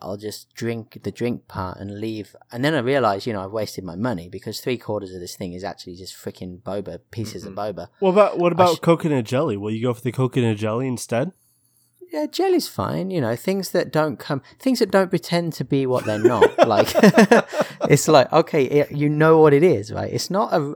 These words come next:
Speaker 1: a hard thing, or it's not a, it's not a liquid surrounded by some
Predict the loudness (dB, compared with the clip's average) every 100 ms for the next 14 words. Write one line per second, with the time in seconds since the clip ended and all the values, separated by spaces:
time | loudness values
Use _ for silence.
0 | -4 0 4 4 4 -2 -4 -4 -8 -12
1 | _ _ -20 _ _ _ -4 -2 0 2
2 | 2 2 -2 _ -14 -10 -4 -2 -2 -4
3 | _ -10 -4 -4 -4 -4 -4 -6 _ _
4 | _ _ _ -8 -4 -4 0 0 0 -4
5 | -4 -4 -4 -6